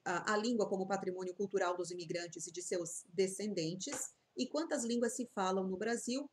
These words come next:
um pouco da questão da sociolinguística, políticas linguísticas, com a contribuição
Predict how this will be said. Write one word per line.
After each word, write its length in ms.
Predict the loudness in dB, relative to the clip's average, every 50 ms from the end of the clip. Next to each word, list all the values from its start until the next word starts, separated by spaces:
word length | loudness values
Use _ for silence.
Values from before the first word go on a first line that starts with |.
| _ -4
um 140 | -2 0 4
pouco 300 | 6 4 4 4 2 2
da 100 | 2 2
questão 420 | 0 -2 -2 -2 -2 -4 -2 0
da 120 | 0 -2
sociolinguística, 960 | 0 0 -2 -2 -2 -2 -4 -4 -4 -2 -2 0 -2 -2 -2 -4 -4 -4 -4 -4
políticas 600 | -4 -2 0 0 0 0 -2 -2 -4 -2 -2 -2 0
linguísticas, 720 | 0 0 0 0 0 0 -2 -4 -4 -2 -2 -4 -4 -6 -12 _ _ _ _ _ _ _
com 320 | 2 4 6 6 6 4 2 0
a 160 | 0 0 0
contribuição 1040 | 0 0 0 2 2 0 0 0 0 0 0 0 0 -2 0 2 2 2 2 -2 -8